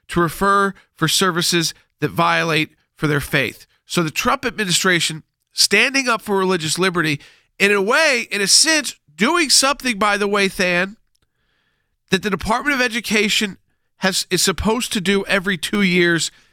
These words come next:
and has not done since the George W. Bush administration in two thousand three. So the Trump administration now taking on that mantle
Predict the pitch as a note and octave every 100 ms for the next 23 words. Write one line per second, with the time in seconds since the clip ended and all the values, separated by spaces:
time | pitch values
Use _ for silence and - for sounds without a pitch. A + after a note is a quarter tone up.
0 | _ - D3+ E3 D3 D#3+ F3+ A2 D3 C3
1 | C#3 - _ - - - E3 - - -
2 | C#3+ C3+ - C3 E3 D3 - B2+ D3 D#3
3 | D#3+ C3+ C#3+ D3 B2 B2+ C3 - B2+ B2+
4 | - B2 B2 B2+ C#3 B2 A#2+ B2 A2+ -
5 | B2+ - - _ - - F#3 D3 _ -
6 | C#3+ - A3 A#3 A3+ E3+ E3+ E3 - E3
7 | D3 E3+ D3 C#3+ C#3 C#3 _ _ _ -
8 | F#3+ G3 G3+ F3+ E3 D#3 C#3 C#3+ C#3+ C#3+
9 | C#3+